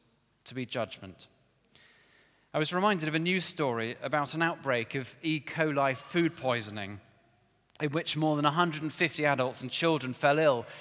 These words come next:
and a five-year-old boy, Mason Jones, died. Well, the outbreak was traced to contaminated meat supplied to more than forty schools in South Wales by a but-, butcher's in Bridgend.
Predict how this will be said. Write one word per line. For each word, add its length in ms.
and 140
a 40
five-year-old 760
boy, 320
Mason 560
Jones, 540
died. 480
Well, 140
the 80
outbreak 500
was 160
traced 680
to 220
contaminated 840
meat 340
supplied 680
to 600
more 180
than 160
forty 500
schools 520
in 100
South 420
Wales 500
by 380
a 60
but-, 460
butcher's 380
in 120
Bridgend. 640